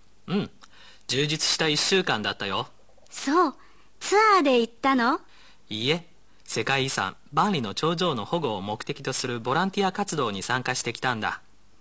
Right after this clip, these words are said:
Speaker 2: 偉いね。感心したわ。でも、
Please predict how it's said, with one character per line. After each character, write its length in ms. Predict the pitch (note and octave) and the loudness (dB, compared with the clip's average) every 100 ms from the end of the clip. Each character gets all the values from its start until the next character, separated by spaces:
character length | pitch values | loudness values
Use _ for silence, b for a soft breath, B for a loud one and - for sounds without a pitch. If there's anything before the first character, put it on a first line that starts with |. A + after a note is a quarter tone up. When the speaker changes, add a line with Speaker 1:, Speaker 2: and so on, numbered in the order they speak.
| - - | -20 -8
Speaker 2:
偉 340 | G#3 G#3+ A#3+ | -4 2 4
い 140 | C#4 C#4 | 4 4
ね。 540 | C4 C#4+ D#4 D4 C4 B B B | 4 4 4 2 -2 B B B
感 240 | - C4 C#4+ | 0 2 4
心 240 | D#4+ D#4+ | 4 2
し 140 | D#4+ | 2
た 160 | - D#4 | 2 4
わ。 240 | C4+ C4+ F4 - - - - - - - | 6 6 4 -2 -20 -20 -20 -20 -20 -4
で 120 | C#4+ | 2
も、 220 | G4 F#4 | 4 4